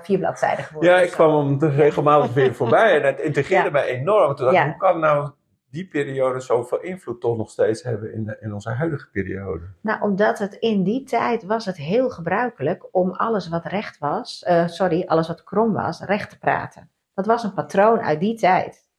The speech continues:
Speaker 2: Wij
Speaker 1: Nou,
Speaker 2: Nederlanders.
Speaker 1: wij Nederlanders
Speaker 2: Zijn we nog
Speaker 1: waren
Speaker 2: steeds goed in.
Speaker 1: fantastisch goed in het recht praten wat krom is. En dat, dat i-, dat hoort bij onze volksaard. Dat kunnen wij nog steeds. Dat kunnen onze politici ontzettend
Speaker 2: Ja.
Speaker 1: goed. Dat kunnen heel veel bestuurders, heel veel leiders kunnen dat heel goed.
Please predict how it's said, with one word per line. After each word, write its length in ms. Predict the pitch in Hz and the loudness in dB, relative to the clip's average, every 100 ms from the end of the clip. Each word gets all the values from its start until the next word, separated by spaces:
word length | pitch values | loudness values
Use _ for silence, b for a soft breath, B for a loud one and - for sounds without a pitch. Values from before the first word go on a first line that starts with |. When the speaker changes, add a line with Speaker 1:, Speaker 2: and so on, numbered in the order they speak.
| - | -6
Speaker 2:
Wij 260 | 104 117 | 0 2
Speaker 1:
Nou, 140 | 113 117 | 2 2
Speaker 2:
Nederlanders. 640 | - 107 101 78 73 - - | 4 4 4 0 -4 -8 0
Speaker 1:
wij 180 | 196 | 2
Nederlanders 340 | 226 233 233 202 | 4 4 4 4
Speaker 2:
Zijn 160 | 139 | 2
we 60 | 113 | 4
nog 80 | 185 | 4
Speaker 1:
waren 160 | 190 | 4
Speaker 2:
steeds 200 | 185 156 | 4 4
goed 160 | - 143 | 2 2
in. 60 | 269 | 2
Speaker 1:
fantastisch 400 | 190 - 247 - | 2 -2 -4 0
goed 300 | 233 247 - | 2 2 -2
in 200 | 190 175 | -4 -4
het 280 | 175 - _ _ _ | -6 -10 _ _ _
recht 380 | - 196 214 - | -2 2 2 0
praten 340 | - 208 196 180 | 2 2 2 0
wat 180 | 175 | -2
krom 240 | - 165 151 | 0 -2 -2
is. 160 | 156 | -4
En 140 | 175 180 | -2 2
dat, 280 | 190 190 - B B | 2 2 -10 B B
dat 220 | - 202 - | -2 -2 0
i-, 160 | 226 233 | 0 2
dat 120 | 214 | 2
hoort 180 | 208 226 | 2 2
bij 120 | 202 | 4
onze 200 | 190 185 | 2 -2
volksaard. 600 | - 247 262 - - 143 | -2 0 0 0 -2 -2
Dat 140 | 170 - | -2 -2
kunnen 260 | 226 208 | 0 4
wij 160 | 185 170 | 4 2
nog 160 | 170 | 0
steeds. 280 | - 302 240 | -2 0 0
Dat 80 | - | -2
kunnen 220 | - 156 | -4 -6
onze 200 | - - | -6 -8
politici 560 | - 190 220 - - 202 | 0 0 0 -4 0 2
ontzettend 400 | 180 185 185 170 | 2 2 2 2
Speaker 2:
Ja. 60 | 113 | 2
Speaker 1:
goed. 420 | 180 180 - _ - | 0 0 -6 _ -20
Dat 120 | - | -8
kunnen 220 | 151 143 | -4 -2
heel 220 | 135 - | -2 -4
veel 220 | - 139 | -2 -4
bestuurders, 600 | 147 - - 226 214 202 | -4 -8 -2 2 4 2
heel 160 | 165 - | -2 -6
veel 140 | - | 0
leiders 440 | 139 180 196 190 190 | 2 4 4 2 0
kunnen 220 | 185 170 | 0 0
dat 140 | 160 | 0
heel 200 | - 151 | -2 -6
goed. 320 | 147 139 - | -4 -8 -14